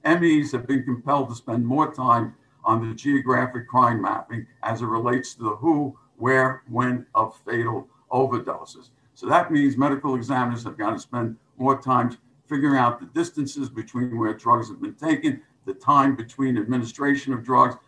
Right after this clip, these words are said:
and also look at other so-called soft evidence like text messages, cell phone records, personal emails, pharmacy receipts, uh, bill, bar bills, A T M receipts, et cetera. If drugs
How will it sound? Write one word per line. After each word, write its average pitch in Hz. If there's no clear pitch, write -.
and 156
also 175
look 170
at 151
other 147
so-called 147
soft 156
evidence 113
like 107
text -
messages, 131
cell 147
phone 127
records, 120
personal 127
emails, 135
pharmacy 151
receipts, 135
uh, -
bill, 156
bar 139
bills, 139
A 135
T 135
M 135
receipts, 131
et 110
cetera. -
If 135
drugs 190